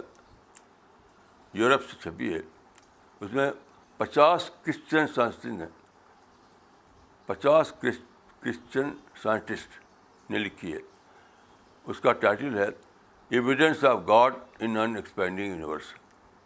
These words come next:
Evidence of God in an Expanding Universe۔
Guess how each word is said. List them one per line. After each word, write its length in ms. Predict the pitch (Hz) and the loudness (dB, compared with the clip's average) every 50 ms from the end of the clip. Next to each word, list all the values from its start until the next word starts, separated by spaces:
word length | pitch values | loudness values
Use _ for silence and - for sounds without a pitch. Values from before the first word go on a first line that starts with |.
| _ _ _ _ _ - - _ _ _ _ _ _ _ _ _ _ _ _ _ _ _ _ _ _ _ _ - - - _ - - - - - - 107 | _ _ _ _ _ -20 -20 _ _ _ _ _ _ _ _ _ _ _ _ _ _ _ _ _ _ _ _ -20 -20 -20 _ -20 -20 -20 -18 -6 -2 0
Evidence 580 | 113 113 113 107 131 139 147 139 - 113 104 95 | 0 0 2 2 2 2 2 0 -2 -2 0 0
of 140 | 87 82 80 | 0 2 2
God 240 | 98 107 113 123 123 123 - - _ _ _ _ _ - 98 | 4 4 4 4 2 -4 -12 -20 _ _ _ _ _ -12 -10
in 100 | 95 95 | -6 -4
an 180 | 101 104 117 135 | -2 -2 -4 -4
Expanding 760 | - - - - - - 95 85 82 87 87 110 107 90 76 73 | -8 -14 -20 -20 -16 -10 -8 -8 -8 -8 -8 -10 -10 -10 -12 -12
Universe۔ 340 | 76 78 80 - - - | -12 -12 -14 -14 -16 -20